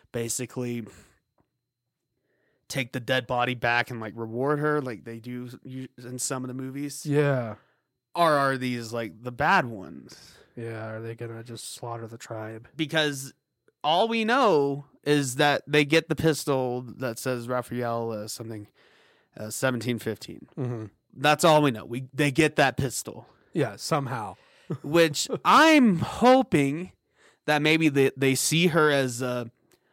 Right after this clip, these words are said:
Speaker 1: a, a highly, you know, great warrior and everything, and they make a trade with her maybe.
Speaker 2: Yeah.
Speaker 1: They take the pistol, they give her a cool Predator gun. <laughs>
Speaker 2: I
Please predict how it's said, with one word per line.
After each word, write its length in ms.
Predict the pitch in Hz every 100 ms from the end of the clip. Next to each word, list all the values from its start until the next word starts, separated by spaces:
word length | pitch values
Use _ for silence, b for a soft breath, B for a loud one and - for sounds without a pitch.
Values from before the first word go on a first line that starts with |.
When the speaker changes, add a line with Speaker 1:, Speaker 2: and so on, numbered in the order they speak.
| _ _ -
Speaker 1:
a, 400 | 120 113 113 113 - _ _ _ _ _ _ _ _ _ _ -
a 100 | 135
highly, 420 | 143 135 135 131
you 180 | - 135
know, 200 | 120 117 - _ _ 127
great 220 | 139 135
warrior 440 | 127 127 127 120
and 100 | 117
everything, 560 | 117 113 110 120 113 110 _ _ _ _ _ _
and 580 | 123 127 120 120 117 117
they 120 | 123
make 180 | 120 117
a 60 | 123
trade 320 | - 127 113
with 160 | 107 -
her 100 | 101
maybe. 420 | 101 87 64 - b b
Speaker 2:
Yeah. 340 | 135 120 104 98 _ _ _ _
Speaker 1:
They 120 | 120 113
take 240 | 135 120
the 60 | -
pistol, 400 | 147 135 139 123
they 120 | 117
give 160 | 113 113
her 160 | 110
a 60 | 110
cool 240 | 123 117
Predator 500 | - 120 110 110 104 120 104
gun. 340 | 92 90 95 - b b b
<laughs> 280 | b
Speaker 2:
I 40 | b